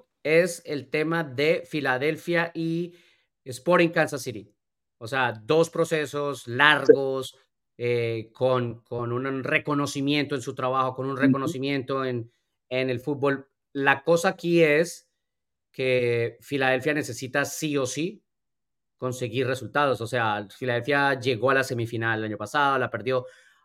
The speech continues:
Speaker 1: Digamos que el proceso en términos de títulos se ha quedado corto.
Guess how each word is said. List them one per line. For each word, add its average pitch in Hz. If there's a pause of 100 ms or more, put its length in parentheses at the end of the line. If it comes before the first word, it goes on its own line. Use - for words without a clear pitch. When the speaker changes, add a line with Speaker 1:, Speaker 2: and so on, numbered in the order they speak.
(220)
Speaker 1:
Digamos 165
que 180
el 165
proceso 170
en 165
términos 156
de 113
títulos 180
se 143
ha 127
quedado 120
corto. 120